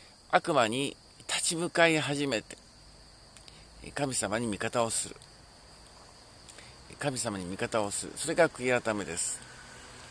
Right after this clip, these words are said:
皆さん、罪を悔い改めるというのはそういうことです。罪を悔い改めるというのは、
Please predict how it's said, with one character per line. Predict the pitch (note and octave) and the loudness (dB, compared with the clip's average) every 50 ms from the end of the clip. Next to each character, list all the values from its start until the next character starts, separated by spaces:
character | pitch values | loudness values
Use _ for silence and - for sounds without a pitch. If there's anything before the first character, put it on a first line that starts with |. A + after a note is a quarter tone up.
| - - - - - - - - - - - | -18 -18 -18 -18 -18 -18 -18 -18 -18 -12 -8
皆 | F#2+ C3 C3+ | -6 -2 -2
さ | - B2+ A2+ | 0 0 0
ん、 | A2 - | 0 2
罪 | - G3+ F3+ F3 D#3 C3+ | 0 2 4 4 6 6
を | G2+ C2 - - - | 6 4 2 -4 -8
悔 | - C3 C3 D3 D#3 | -4 2 4 6 6
い | D3+ | 6
改 | E3 E3+ | 6 6
め | F3 G3+ | 6 6
る | G3+ F#3 | 4 4
と | - - | 2 -2
い | A2 | -6
う | D#2+ | -6
の | A#1 | -6
は | - | -6
そ | - - A#2+ A2 | -4 -2 -2 -2
う | |
い | A#2+ | 0
う | |
こ | - A2+ | -2 -2
と | F#2+ F#2+ | -4 -4
で | D2 C#2 C2+ | -6 -6 -6
す。 | - - - - - - - - - - - - - - - - - - - - - | -6 -6 -8 -10 -12 -18 -18 -18 -18 -18 -18 -16 -14 -14 -14 -14 -16 -16 -16 -8 0
罪 | - - F#3 F#3 E3+ C#3+ | 2 2 4 6 6 6
を | A#2+ | 6
悔 | - - - B2+ C#3 C#3 | 4 0 2 4 4 4
い | |
改 | - D3+ D3+ | 6 4 4
め | E3+ | 4
る | E3+ D3+ | 2 0
と | - A#2+ | 0 -2
い | G#2 | -4
う | D#2 | -4
の | A#1+ | -6
は、 | G#1+ | -10